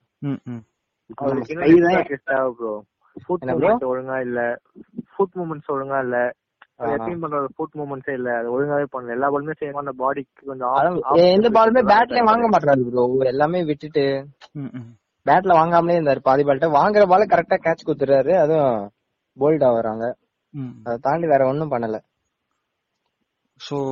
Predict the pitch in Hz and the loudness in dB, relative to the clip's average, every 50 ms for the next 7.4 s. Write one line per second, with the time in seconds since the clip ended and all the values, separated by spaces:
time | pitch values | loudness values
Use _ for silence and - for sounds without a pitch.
0 | 131 123 120 120 - - 160 170 208 202 - 220 214 202 185 - 165 180 175 180 | -4 -6 -8 -8 -4 -2 0 0 0 0 0 0 0 0 0 -2 -2 -2 0 0
1 | 160 151 165 190 196 175 170 160 190 170 - - 175 175 160 135 151 147 147 139 | 0 0 -2 -2 -2 -2 -2 -4 -6 -6 -6 -4 -4 -4 -4 -4 -4 -6 -4 -4
2 | 135 127 - 127 131 151 165 170 160 143 135 131 127 120 120 135 156 165 160 139 | -6 -6 -4 -2 -2 -2 -2 -2 -2 -2 -2 -2 -4 -4 -4 -4 -4 -4 -2 -4
3 | 120 117 113 110 104 107 _ _ _ - - - _ _ - 131 131 135 151 151 | -4 -4 -4 -6 -8 -10 _ _ _ -20 -20 -20 _ _ -6 -4 -4 -2 -2 -2
4 | 151 147 151 160 165 165 156 139 127 117 110 - - - _ _ _ _ _ _ | 0 -2 -2 0 0 0 0 0 0 -2 -4 -8 -10 -16 _ _ _ _ _ _
5 | _ - 139 135 - 185 170 170 160 143 151 147 143 135 - 127 - - - 147 | _ -8 -8 -4 -2 -2 0 0 0 0 -2 -2 0 0 -2 0 2 4 4 4
6 | - - - 190 202 208 214 208 202 196 196 185 170 156 151 143 139 135 139 139 | 4 4 4 4 4 4 4 2 4 4 2 4 4 4 4 4 4 2 0 -2
7 | 139 143 135 135 127 123 117 | -4 -6 -8 -6 -8 -8 -8